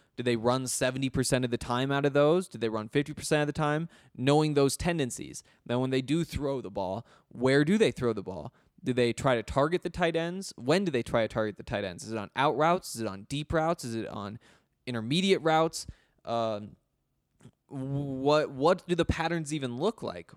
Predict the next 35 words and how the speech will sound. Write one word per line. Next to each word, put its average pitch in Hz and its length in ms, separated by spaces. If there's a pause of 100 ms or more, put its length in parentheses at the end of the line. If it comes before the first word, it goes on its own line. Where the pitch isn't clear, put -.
(140)
Were 131 220
they 123 460 (340)
varied, 127 720 (100)
or 123 460 (460)
were 131 360
there 127 320
lots 120 300
of 123 140
levels 160 320
concepts? 104 680
Was 113 220
it, 113 220 (360)
uh, 95 220 (160)
everybody 135 380
go 131 120
to 123 60
one 117 160
side, 143 340
just 117 300 (160)
split - 840 (340)
all 131 260
the 127 100
different 131 340
defenders, 117 680 (320)
uh, 110 180
into 120 220
different 120 340
levels? 120 520 (180)
One 123 200
guy 117 140
will 113 60
be 110 120
open. - 240
You 131 80
know, 139 200